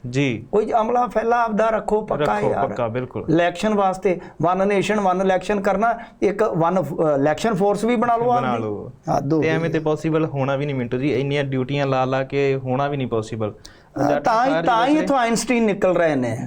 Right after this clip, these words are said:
Speaker 1: ਜੀ, ਜੀ, ਜੀ।
Speaker 2: ਹਾਂਜੀ, ਹਾਂਜੀ।
Speaker 1: ਜੱਟ on fire ਜੀ ਦੱਸ ਰਹੇ ਨੇ ਕਿ ਚੁੱਲ੍ਹਾ ਟੈਕਸ ਸੱਤਰ ਰੁਪਏ ਹੈ, ਕਹਿੰਦੇ, ਅ, ਜਿਹੜਾ ਪੰਚਾਇਤ ਸੈਕਟਰੀ ਇਹ ਕੱਟ ਕੇ ਦਿੰਦਾ ਹੈ।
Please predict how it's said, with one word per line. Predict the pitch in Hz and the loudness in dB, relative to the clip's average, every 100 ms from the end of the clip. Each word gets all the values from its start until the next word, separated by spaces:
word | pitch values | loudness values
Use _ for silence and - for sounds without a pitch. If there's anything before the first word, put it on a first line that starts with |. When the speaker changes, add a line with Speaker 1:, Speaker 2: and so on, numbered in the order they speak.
| 117 | -4
Speaker 1:
ਜੀ, | 131 139 | -2 0
ਜੀ, | 131 | 0
ਜੀ। | 113 | -2
Speaker 2:
ਹਾਂਜੀ, | 104 104 95 | -4 -8 -10
ਹਾਂਜੀ। | 90 - - - | -14 -18 -20 -10
Speaker 1:
ਜੱਟ | 139 139 156 | -4 -2 -2
on | |
fire | 156 156 143 | -2 0 0
ਜੀ | 147 | 0
ਦੱਸ | 147 139 139 | 0 -2 -2
ਰਹੇ | 151 | -4
ਨੇ | 156 | -4
ਕਿ | 160 | -4
ਚੁੱਲ੍ਹਾ | 156 160 | -2 -2
ਟੈਕਸ | 151 143 - | -2 -4 -6
ਸੱਤਰ | 160 - 160 | -8 -2 -2
ਰੁਪਏ | 151 131 | 0 0
ਹੈ, | 113 | 0
ਕਹਿੰਦੇ, | 107 127 135 | -2 -4 -2
ਅ, | 131 - - _ _ _ - 139 127 123 120 - - | -4 -10 -20 _ _ _ -10 -2 0 0 -4 -12 -12
ਜਿਹੜਾ | 120 127 | -4 -4
ਪੰਚਾਇਤ | 127 123 123 | -2 -2 -2
ਸੈਕਟਰੀ | 123 120 - 131 | -2 -8 -4 -4
ਇਹ | 127 | -2
ਕੱਟ | 113 110 | -2 -4
ਕੇ | 131 | -6
ਦਿੰਦਾ | 117 117 | -4 -2
ਹੈ। | 131 - | -2 -2